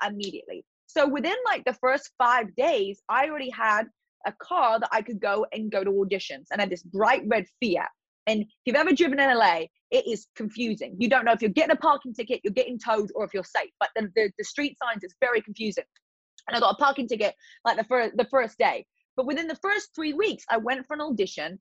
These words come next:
to be on a YouTube channel. And YouTube had just kinda started out. Like, it wasn't really a big thing. I didn't know much about it.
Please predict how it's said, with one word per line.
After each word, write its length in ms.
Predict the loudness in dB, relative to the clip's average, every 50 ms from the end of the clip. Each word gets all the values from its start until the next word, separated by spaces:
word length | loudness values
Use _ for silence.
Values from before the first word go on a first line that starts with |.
| -6
to 80 | -6 -2
be 240 | 0 2 2 2 4
on 200 | 4 2 2 2
a 180 | 0 0 0 2
YouTube 420 | 4 4 4 4 0 -4 -6 -4
channel. 280 | -4 -4 -4 -4 -6 -12 _ _ _ _ 0
And 240 | 0 2 4 4 6
YouTube 380 | 4 4 4 4 4 4 4 2
had 100 | 0 0
just 180 | 0 -2 0
kinda 240 | 0 -2 0 0 -2
started 420 | -4 -2 2 4 6 6 6 4 4
out. 220 | 2 2 2 -2 -4
Like, 200 | -2 -2 -2 -2
it 120 | -2 -2 -2
wasn't 380 | -2 -2 -2 -4 -8 -8 -6
really 280 | -4 -2 -2 -2 -2 -4
a 40 | -4
big 200 | -4 -4 -6 -4 -2
thing. 220 | -2 -2 -2 -2 -2 0
I 80 | 0 0
didn't 160 | 0 0 -2
know 120 | -4 -4 -4
much 240 | -4 -6 -8 -8
about 340 | -2 2 4 4 6 6 6
it. 160 | 4 2 2